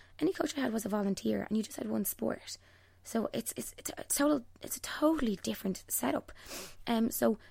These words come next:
there's no, so there's just those three coaches, but you're in this club where there's an absolute wealth of experience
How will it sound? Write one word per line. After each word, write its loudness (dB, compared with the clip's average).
there's 4
no, 10
so 0
there's 2
just 4
those 4
three -2
coaches, -2
but -2
you're 4
in 4
this 0
club -2
where 0
there's -2
an -4
absolute -4
wealth -2
of -4
experience -2